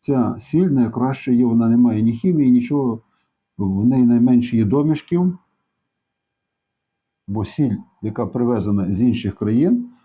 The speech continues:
так, даємо моркву, бо сіль, яка привезена з інших країн, то дослідження робили наші хіміки, вона має домішки. Вся сіль має домішки. Але наша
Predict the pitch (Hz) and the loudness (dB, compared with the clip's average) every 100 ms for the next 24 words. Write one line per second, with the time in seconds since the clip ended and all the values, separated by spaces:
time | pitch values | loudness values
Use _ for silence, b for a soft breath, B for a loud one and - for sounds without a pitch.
0 | B - 95 120 147 127 127 123 120 147 | B -10 -4 0 2 2 0 0 -2 -2
1 | 185 190 _ _ _ _ _ _ _ _ | -4 -6 _ _ _ _ _ _ _ _
2 | _ _ _ _ b b b _ _ - | _ _ _ _ b b b _ _ -4
3 | 123 120 165 123 117 123 127 120 123 113 | -2 0 0 0 0 -4 0 0 0 0
4 | 107 92 127 113 107 - _ 117 117 139 | -2 0 -2 -2 -8 -10 _ -4 0 2
5 | 185 196 - _ _ _ _ _ _ _ | 0 -2 -10 _ _ _ _ _ _ _
6 | _ _ _ _ _ _ _ _ _ _ | _ _ _ _ _ _ _ _ _ _
7 | 113 120 120 110 92 107 127 139 139 143 | -2 -2 -2 -2 -2 0 0 -2 -2 -4
8 | 139 139 135 127 120 147 151 147 151 120 | -2 -4 -4 -10 -8 -6 -6 -6 -6 -2
9 | 117 127 123 117 123 123 127 _ _ _ | 0 2 2 2 0 -2 -6 _ _ _
10 | _ _ _ _ _ _ _ _ _ 98 | _ _ _ _ _ _ _ _ _ -4
11 | 101 95 - _ 104 - - 208 - 107 | -2 -2 -6 _ -20 -20 -6 -4 -2 -4
12 | 90 82 - - - - _ _ _ _ | -2 -4 -10 -14 -18 -20 _ _ _ _
13 | _ _ _ _ 113 107 120 143 131 - | _ _ _ _ -2 2 2 0 -2 -4
14 | 92 98 | -6 -8